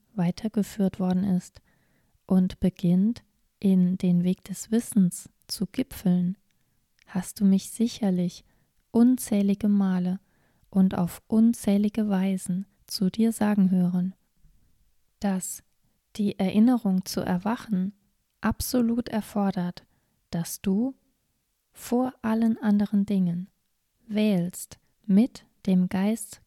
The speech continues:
Gottes denken zu wollen. Und mit dem Geist Gottes zu denken erfordert, dass du aufs Neue gelehrt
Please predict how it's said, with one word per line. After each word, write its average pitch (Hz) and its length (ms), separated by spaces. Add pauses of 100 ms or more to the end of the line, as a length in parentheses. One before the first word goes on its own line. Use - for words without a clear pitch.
Gottes - 600 (440)
denken 175 440
zu - 280
wollen. 175 380 (2250)
Und 175 320
mit 180 160
dem 180 160
Geist 185 380
Gottes 202 420
zu - 160
denken 190 580 (280)
erfordert, 180 760 (520)
dass 175 260
du 214 300 (200)
aufs - 420
Neue 180 540 (360)
gelehrt 196 580